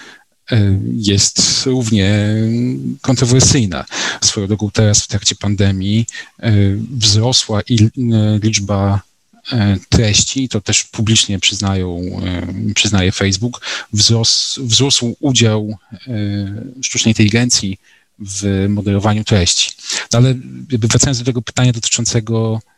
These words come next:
e, idealnego scenariusza, to rozumiem,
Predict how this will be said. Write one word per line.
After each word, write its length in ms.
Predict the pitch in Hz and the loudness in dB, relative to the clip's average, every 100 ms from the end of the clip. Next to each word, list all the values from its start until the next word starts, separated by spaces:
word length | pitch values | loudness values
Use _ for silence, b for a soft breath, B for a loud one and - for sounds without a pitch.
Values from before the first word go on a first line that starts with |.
| _ _ - | _ _ -4
e, 60 | 120 107 104 101 101 101 135 _ | 2 4 4 4 0 -2 -6 _
idealnego 600 | 143 117 117 113 104 107 | 0 4 4 2 -2 -2
scenariusza, 580 | 107 110 107 104 - 160 - _ _ _ _ _ | -2 0 -2 -2 -2 -4 -8 _ _ _ _ _
to 120 | - 110 | 0 0
rozumiem, 540 | 107 127 123 120 | 0 2 2 0